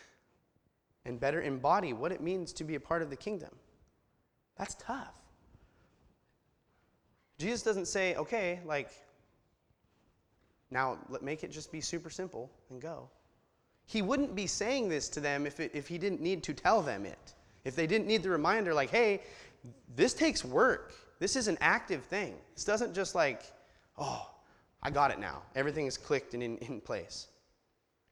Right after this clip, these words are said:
This love, this kingdom love, goes beyond the things going on in our lives. And it says, "I love you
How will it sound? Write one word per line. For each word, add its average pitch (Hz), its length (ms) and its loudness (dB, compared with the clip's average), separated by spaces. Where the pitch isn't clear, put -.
This 202 260 2
love, 165 420 8
this 143 160 -2
kingdom 196 480 0
love, 190 420 6
goes 190 300 10
beyond 190 420 4
the 185 80 -2
things 185 320 0
going 156 300 0
on 131 260 0
in 139 120 -2
our 123 100 2
lives. 110 400 2
And 127 80 -2
it - 80 -6
says, 135 360 2
"I 180 240 8
love 190 400 2
you 170 340 0